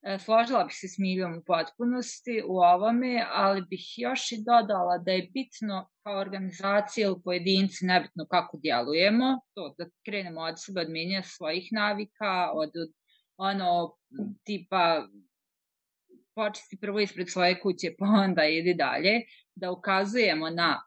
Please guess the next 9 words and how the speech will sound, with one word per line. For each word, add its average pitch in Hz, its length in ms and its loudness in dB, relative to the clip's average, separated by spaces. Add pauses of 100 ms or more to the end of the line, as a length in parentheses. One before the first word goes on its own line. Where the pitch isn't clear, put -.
e, 156 240 -2
mi 208 200 2
treba 226 260 4
da 185 100 0
ukazujemo 190 720 0
na 139 200 -4
probleme, 160 960 -2
da 156 460 0
možda 180 440 0